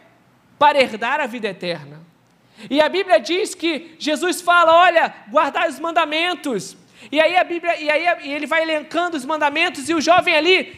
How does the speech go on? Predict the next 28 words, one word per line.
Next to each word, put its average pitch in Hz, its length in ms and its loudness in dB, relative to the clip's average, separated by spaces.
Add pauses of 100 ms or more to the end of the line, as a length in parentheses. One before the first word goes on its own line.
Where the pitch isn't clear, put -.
eu 247 80 4
fico 302 160 -6
imaginando 302 420 -4
o 247 40 -4
jovem 294 220 0
ali 285 120 -2
felizão: 277 640 -2 (400)
"Olha 359 320 4
só, 330 220 -2
isso 339 180 -2
eu 294 80 -2
faço, 320 380 -2
isso 320 160 -4
eu 277 40 2
faço, 311 380 0
isso 277 120 -6
eu 262 100 0
faço." 294 440 0 (440)
E 311 80 2
aí 349 100 4
Jesus 339 340 0
fala: 311 320 4
"Então, 339 380 0
se 311 140 -12
você 302 200 -2
faz 277 220 -4
tudo 320 220 -6
isso, 320 320 -2